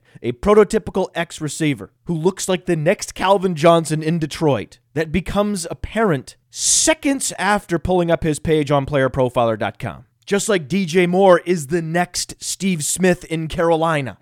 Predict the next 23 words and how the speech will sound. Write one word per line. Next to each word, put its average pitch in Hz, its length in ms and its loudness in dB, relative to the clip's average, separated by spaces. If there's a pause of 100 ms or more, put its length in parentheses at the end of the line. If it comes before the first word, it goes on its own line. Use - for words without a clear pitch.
But 175 120 -8
I 185 100 0
was 190 160 2
shocked - 460 2
to 254 80 6
learn 262 360 6
today 117 440 2 (180)
that 208 160 2
there 254 140 4
are 247 160 8
individuals 214 1080 -2 (220)
who 220 160 4
chart - 580 0 (160)
Panthers 190 480 2
games. 135 540 -6 (140)
They're 170 100 2
game 180 320 4
watchers. - 720 -4
That's 147 160 0
what 170 120 -4
they 127 120 0
are. - 340 -6
And 156 300 -2